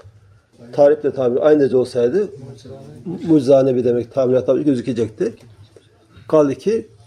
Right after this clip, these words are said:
tahribat daha, daha ziyade. Dalaletin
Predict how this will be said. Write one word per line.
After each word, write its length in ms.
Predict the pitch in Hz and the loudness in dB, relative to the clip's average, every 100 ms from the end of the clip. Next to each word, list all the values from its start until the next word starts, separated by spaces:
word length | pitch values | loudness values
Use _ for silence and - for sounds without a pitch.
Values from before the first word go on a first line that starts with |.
| - | -2
tahribat 500 | 147 139 147 147 - | 2 2 2 -4 2
daha, 260 | 151 135 - - | 2 2 -2 -2
daha 220 | 135 127 | 2 2
ziyade. 320 | 107 104 101 - _ _ _ - _ _ _ _ - - _ _ _ _ _ _ _ _ _ _ _ _ | -2 -6 -8 -14 _ _ _ -20 _ _ _ _ -20 -20 _ _ _ _ _ _ _ _ _ _ _ _
Dalaletin 960 | 202 165 127 151 170 185 190 220 233 | -10 -6 4 6 6 6 2 0 -2